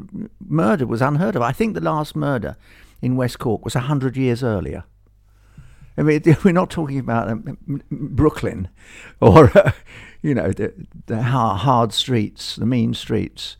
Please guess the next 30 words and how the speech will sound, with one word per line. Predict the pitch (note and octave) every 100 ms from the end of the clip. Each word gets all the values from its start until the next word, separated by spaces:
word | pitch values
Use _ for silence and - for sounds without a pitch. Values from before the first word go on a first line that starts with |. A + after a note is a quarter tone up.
| - - - -
We're | D3+
talking | D#3 B2+
about | A#2+ A#2
a | A2
farming | C3 C#3 C#3 C3
community | - A#2 F#2+ F2+ - A2+ - G#2+ - - - _ _ _ -
who, | A2 A2+ F#2+
uh, | - - - - _ _ _ -
just | F3+ E3 - - - - _ _ _ _ _ _ -
never | - C3+ C#3+
have | D3+ E3
anything | E3+ E3+ F#3 E3
violent. | D#3+ A#3+ A#3 E2 -
I |
mean, | A#2+ A#2+
the |
worst | A#2+ C3+ C3+
thing | C3
that | A2
happened | B2 -
is | C3+ -
the | - -
cow's | - D#3+ E3+ B2
not | G#2+ E2 - -
right. | G2 F2 - -
You | A#2
know, | -
it's | F#2 - -
not. | A#2+ - - - - - _ _ _ _ _ _ _ - -
Anyway, | F3+ F#3 F2+ F2